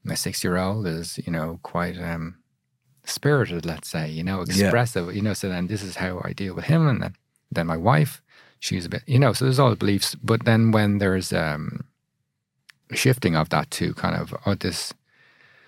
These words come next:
Speaker 1: there's a different gauge, you know, there's an anchor. And then I see the development in him. So he's twelve now, but, like, he's a young man. And, um,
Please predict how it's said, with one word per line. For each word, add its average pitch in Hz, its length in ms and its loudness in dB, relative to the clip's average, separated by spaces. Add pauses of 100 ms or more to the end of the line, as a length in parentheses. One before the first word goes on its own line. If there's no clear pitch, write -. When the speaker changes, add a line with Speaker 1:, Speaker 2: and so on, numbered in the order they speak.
(240)
Speaker 1:
there's 92 220 -2
a 90 80 0
different 87 360 -2
gauge, 101 420 4
you 80 120 -2
know, 90 200 0
there's 87 200 -2
an 80 100 2
anchor. 101 400 2
And - 200 -6
then - 100 -2
I 92 80 0
see 85 300 -2
the 80 100 -8
development 85 540 -2
in 80 440 -4 (200)
him. 90 280 0
So 82 120 -2
he's 90 180 -2
twelve 90 360 0
now, 82 240 -2
but, 82 240 -6
like, 90 160 -2
he's 85 200 -4
a 92 40 2
young 90 300 2
man. 85 400 0 (120)
And, 82 420 -6 (1080)
um, 78 600 -4